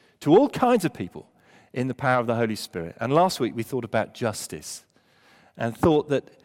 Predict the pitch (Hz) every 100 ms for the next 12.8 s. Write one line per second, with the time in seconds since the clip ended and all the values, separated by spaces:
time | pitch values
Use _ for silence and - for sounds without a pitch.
0 | _ _ _ _ _ - - 226 262 208
1 | 160 123 123 113 110 175 - 180 131 -
2 | - 240 220 - - - _ _ - -
3 | 101 117 101 143 139 - 87 95 95 143
4 | 123 92 92 98 - 127 123 - 107 -
5 | 98 - 92 85 - 143 - 101 - 87
6 | - 85 80 - _ _ _ _ _ _
7 | _ 98 90 - 147 113 92 95 80 80
8 | - - 156 151 170 175 - 240 - 120
9 | 104 110 107 139 - 156 147 135 120 92
10 | 82 107 - - 180 185 - 170 - 175
11 | 190 - _ _ _ _ _ _ _ 95
12 | 107 143 190 190 151 - 78 -